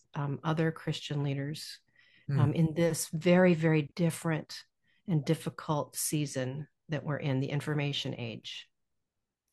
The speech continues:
Speaker 2: It is, it is created when I, when I think of, um,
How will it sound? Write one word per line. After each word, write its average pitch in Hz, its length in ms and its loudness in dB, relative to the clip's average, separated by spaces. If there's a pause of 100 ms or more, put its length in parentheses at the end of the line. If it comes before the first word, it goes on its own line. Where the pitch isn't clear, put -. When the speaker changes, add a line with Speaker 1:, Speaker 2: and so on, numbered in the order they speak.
Speaker 2:
It 156 160 -2
is, 139 420 6
it 127 220 0
is 127 280 4
created 139 600 4
when 127 180 4
I, 131 260 -6
when 131 180 -2
I 120 100 4
think 127 300 2
of, 117 280 4 (140)
um, 110 500 2